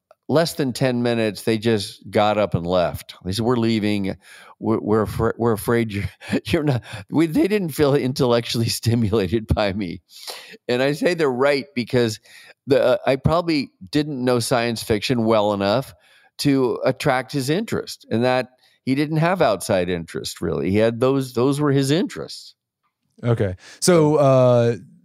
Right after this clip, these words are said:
Speaker 2: what
Speaker 1: Gotta
Speaker 2: makes
Speaker 1: be prepared.
Speaker 2: Yeah, you gotta be prepared.
Speaker 1: Gotta be prepared.
Speaker 2: And then also make sure that the person you're, you're having this conversation with, like, understands what you're doing. 'Cause it sounds, I
Speaker 1: Yeah.
Speaker 2: mean, it sound-, I,
Speaker 1: Yeah.
Speaker 2: I imagine what happens oftentimes, you'll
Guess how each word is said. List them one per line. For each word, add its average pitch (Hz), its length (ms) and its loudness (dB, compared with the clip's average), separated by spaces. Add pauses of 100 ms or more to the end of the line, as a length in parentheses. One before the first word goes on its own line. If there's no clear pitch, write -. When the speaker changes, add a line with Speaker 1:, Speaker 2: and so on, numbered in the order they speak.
(160)
Speaker 2:
what 139 180 2
Speaker 1:
Gotta 147 140 4
Speaker 2:
makes 147 140 0
Speaker 1:
be - 80 0
prepared. 90 500 -4
Speaker 2:
Yeah, 160 120 6
you 143 80 4
gotta 147 160 4
be 135 100 0
prepared. 104 560 0 (300)
Speaker 1:
Gotta 143 140 2
be 127 120 -2
prepared. 80 520 -10
Speaker 2:
And 180 80 6
then 202 80 4
also 208 400 4 (100)
make 165 240 0
sure 170 220 4
that 151 140 4
the 139 80 -2
person 135 340 0
you're, 127 80 0
you're 123 180 0
having 127 160 2
this 117 120 -6
conversation 113 680 -2
with, 104 380 -2
like, 120 160 -10
understands 113 540 0
what 101 100 -4
you're 95 320 -2 (800)
doing. 98 480 2
'Cause - 300 -8
it 170 40 4
sounds, 202 220 6
I - 60 4
Speaker 1:
Yeah. 175 60 2
Speaker 2:
mean, 170 120 4
it 151 40 0
sound-, 190 200 4
I, 170 40 4 (100)
Speaker 1:
Yeah. 175 80 2
Speaker 2:
I - 20 6
imagine 165 380 2
what 180 120 2
happens 131 340 0
oftentimes, 107 540 -2
you'll 107 300 -2